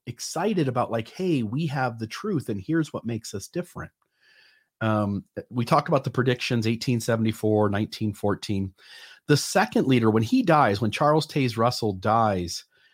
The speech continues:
in, uh, nineteen sixteen, the guy who takes over is Joseph Franklin Rutherford. He's a judge. He changes the name of the faith, by the way, changes the name of the faith. How many times did Mormonism in its early history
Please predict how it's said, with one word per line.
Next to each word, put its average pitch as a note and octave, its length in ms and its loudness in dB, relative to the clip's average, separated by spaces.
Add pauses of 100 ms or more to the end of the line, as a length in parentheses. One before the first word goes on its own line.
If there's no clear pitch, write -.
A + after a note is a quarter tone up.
(260)
in, A2+ 440 2
uh, G#2 160 0
nineteen A#2 500 0
sixteen, G#2 760 -2
the G2+ 80 -2
guy C3 220 2
who F3 120 0
takes C3 320 -2
over B2+ 300 2
is G2+ 140 -2
Joseph B2+ 540 0
Franklin A2+ 560 -2
Rutherford. A2+ 420 0
He's G2+ 120 -4
a G2 60 -2
judge. G#2+ 540 0 (600)
He E3 120 0
changes E3+ 540 2
the D3 100 4
name C3 240 4
of D#3+ 60 4
the E3 80 2
faith, F#3+ 440 -2
by A2 120 0
the G#2+ 100 0
way, A#2 200 -2
changes A2 500 -2
the C3+ 80 -2
name A2+ 180 0
of G#2+ 60 2
the G#2+ 80 0
faith. B2 360 -4
How A#2 100 -2
many A#2 120 0
times A#2 280 -4
did G2+ 120 -4
Mormonism A2 500 0
in G#2+ 60 0
its G2+ 140 -6
early G2+ 200 0
history G2+ 540 -4